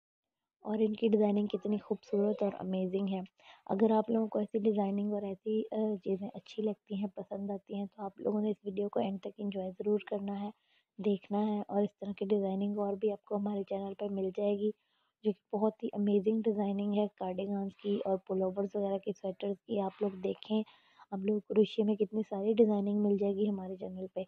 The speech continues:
और एम्ब्रॉयडरी से रिलेटेड और क्रोशे वर्क से रिलेटेड आपको ढेर सारे यहाँ पे, अ, ideas मिलेंगे।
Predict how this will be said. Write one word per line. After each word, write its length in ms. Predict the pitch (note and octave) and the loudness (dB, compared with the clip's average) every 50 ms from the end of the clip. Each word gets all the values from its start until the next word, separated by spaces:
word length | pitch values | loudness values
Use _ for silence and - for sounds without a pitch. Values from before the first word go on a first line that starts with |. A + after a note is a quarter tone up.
| _ _ _ - - - - | _ _ _ -20 -20 -14 -6
और 120 | - G3 - | -4 -4 -2
एम्ब्रॉयडरी 580 | - G3+ G3+ G3+ G3+ G3+ G3+ G3+ G3 F#3+ - A#3+ | 0 0 2 2 4 4 2 2 0 0 0 -2
से 160 | A3+ - A3 | -2 0 -2
रिलेटेड 480 | G#3 G#3 G3+ G3+ G3+ G3+ F#3+ - G3+ G#3 | -2 0 0 0 -2 -2 0 0 0 2
और 100 | G3+ G#3 | 0 -2
क्रोशे 380 | - - G3+ G3 F#3 - G#3+ | -2 -4 -4 -4 -2 0 0
वर्क 180 | G3+ G3+ G#3 G3 | 0 0 0 -4
से 140 | _ - G#3+ | _ -6 -6
रिलेटेड 480 | G#3 G#3 G3 G3 G3 G3 F#3+ G3 F#3+ | -4 -4 -2 0 0 0 0 -2 -4
आपको 300 | F#3 F#3 F#3 _ - G3+ | -4 -6 -8 _ -2 -2
ढेर 240 | F#3+ F3+ G3 G3 G3+ | 0 2 2 0 0
सारे 300 | F#3+ - - G3+ G3 G3 | -2 -4 -4 -4 -2 -2
यहाँ 220 | G3 G3 F#3+ F#3+ F#3 | -2 -2 -2 -4 -4
पे, 260 | - - G#3 G#3 G#3+ - - _ _ _ _ _ _ _ _ _ _ _ _ _ - | -4 -2 -2 0 0 -2 -4 _ _ _ _ _ _ _ _ _ _ _ _ _ -8
अ, 60 | G#3+ G3+ G3 G3 - - A3 | -6 -4 -4 -4 -4 -6 -6
ideas 440 | G3+ G3+ F#3 G#3 G#3 G#3+ F#3 G3+ | -2 2 4 4 4 4 2 0
मिलेंगे। 440 | F#3+ G3 G3 F#3 F3 F3 F#3+ F#3+ G3 | 2 4 4 4 2 2 -4 -8 -10